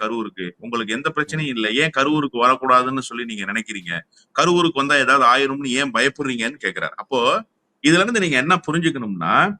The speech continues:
நயினார் நாகேந்திரன் ஒரு கூட்டணியை வலுவா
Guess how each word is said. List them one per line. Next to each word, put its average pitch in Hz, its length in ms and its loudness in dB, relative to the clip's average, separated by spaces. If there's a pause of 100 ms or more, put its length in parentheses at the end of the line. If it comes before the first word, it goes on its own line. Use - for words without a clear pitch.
(340)
நயினார் 208 640 4
நாகேந்திரன் 185 720 2
ஒரு 160 140 0 (100)
கூட்டணியை 180 560 2 (240)
வலுவா 175 320 6